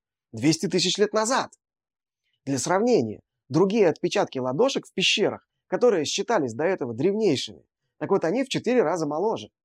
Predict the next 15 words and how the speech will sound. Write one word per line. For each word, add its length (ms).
Получается, 680
самыми 460
первыми 380
художниками 600
среди 240
людей 280
были 200
детишки. 560
И 100
это 220
происходило 580
на 100
высоте 380
четырёх 380
километров. 540